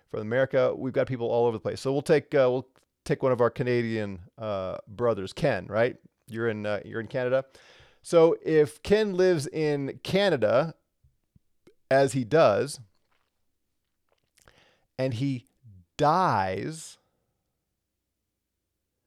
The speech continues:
then is he still living in Canada? No, of course not. Right? He doesn't live in that realm anymore.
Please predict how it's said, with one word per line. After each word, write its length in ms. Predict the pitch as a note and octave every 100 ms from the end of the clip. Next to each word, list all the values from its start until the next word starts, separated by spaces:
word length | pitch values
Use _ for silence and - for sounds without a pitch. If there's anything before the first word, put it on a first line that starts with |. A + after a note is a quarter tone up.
| _ _ _ _ _ _ _ - _ _ -
then 220 | B2 C3
is 120 | A#2+
he 120 | C3
still 520 | - - C#3+ C3+ B2 _ -
living 800 | A2+ A2 B2 B2+ D3+ E3+ F3+ D#3+ _ _ _ _ _ _
in 180 | - C3+
Canada? 640 | B2 C#3+ B2+ C#3+ E3 G3 - _ _ _ _ _ _ _ _ _ _ _ _ _ _ _ _ _ _ _ _ _ _ _ _ _ _ _ _ _ _ -
No, 180 | - - -
of 160 | -
course 240 | - F#3 -
not. 160 | - _ _ _ _ _ _ _ _ _ -
Right? 160 | A#2+ D#3
He 100 | A2
doesn't 320 | A2 C#3+ D3
live 580 | - C3 C3+ D3 F3+ C#3+
in 80 | C#3
that 200 | C#3 F2+
realm 460 | A#2+ B2+ D#3+ F#3
anymore. 580 | A#2+ F2 E2 - - A#2+